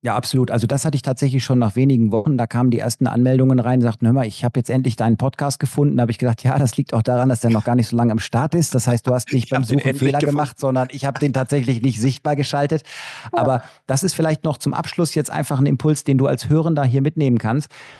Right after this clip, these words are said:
Speaker 1: Tatsächlich ist ja so, wir sind ja heute sehr stark auf Social Media alle irgendwie aktiv. Du lädst irgendwelche Bilder hoch, du teilst irgendwelche Videos, der eine oder andere macht schon Reels. Aber es gibt halt auch eine ganze Menge Menschen, die haben gar keine Zeit, den ganzen Tag Videos zu gucken. Die würden dich gerne auf der Audiospur konsumieren. Und das ist tatsächlich der Markt, den du mit Podcasts erschließen kannst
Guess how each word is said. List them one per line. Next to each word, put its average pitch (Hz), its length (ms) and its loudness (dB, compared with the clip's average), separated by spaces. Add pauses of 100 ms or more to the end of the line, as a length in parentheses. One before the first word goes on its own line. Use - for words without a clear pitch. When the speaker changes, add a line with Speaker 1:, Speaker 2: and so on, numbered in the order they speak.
(180)
Speaker 1:
Tatsächlich 180 360 0
ist 156 120 2
ja 156 100 2
so, 147 380 2
wir 131 200 2
sind 160 160 -2
ja 147 100 0
heute 151 200 0
sehr 143 160 0
stark 139 320 -4
auf 135 80 -4
Social 131 300 0
Media 143 260 2
alle 131 140 2
irgendwie 123 340 2
aktiv. - 380 -6
Du 120 120 0
lädst 123 300 0
irgendwelche 113 320 0
Bilder 143 260 2
hoch, 131 200 2
du 131 80 -2
teilst 110 260 -2
irgendwelche 120 360 0
Videos, 139 360 2
der - 120 -4
eine 123 180 2
oder 120 140 0
andere 120 140 -2
macht 113 200 -4
schon 110 160 2
Reels. 98 400 0
Aber 131 140 -2
es - 100 -4
gibt 185 160 -4
halt 156 120 -2
auch 143 100 0
eine 139 100 2
ganze 147 260 0
Menge 139 220 4
Menschen, 135 240 2
die 151 40 0
haben 139 80 2
gar 139 120 -4
keine 147 220 0
Zeit, 208 220 -4
den 165 100 0
ganzen 107 180 -2
Tag 95 180 -2
Videos 101 280 0
zu 110 120 -4
gucken. 156 320 0
Die 139 100 2
würden 151 200 2
dich 135 160 -2
gerne 139 200 0
auf 135 120 -4
der 139 100 -4
Audiospur 135 480 -2
konsumieren. 92 540 0
Und 104 240 -2
das 131 160 -2
ist 156 140 -4
tatsächlich 131 420 0
der 123 100 0
Markt, 123 300 -2
den 127 80 4
du 120 80 4
mit 113 180 -2
Podcasts 131 500 -4
erschließen 135 440 0
kannst 185 300 0